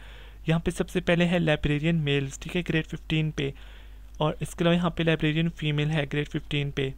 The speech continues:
यहाँ पे जो दोनों का क्वालिफिकेशन क्राइटेरिया है,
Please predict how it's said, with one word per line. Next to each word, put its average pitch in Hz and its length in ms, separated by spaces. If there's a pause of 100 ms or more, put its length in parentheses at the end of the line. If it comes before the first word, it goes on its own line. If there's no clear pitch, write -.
(1200)
यहाँ 160 260
पे 175 120
जो 175 120
दोनों 147 340
का 196 100
क्वालिफिकेशन 180 580
क्राइटेरिया 156 480
है, 175 140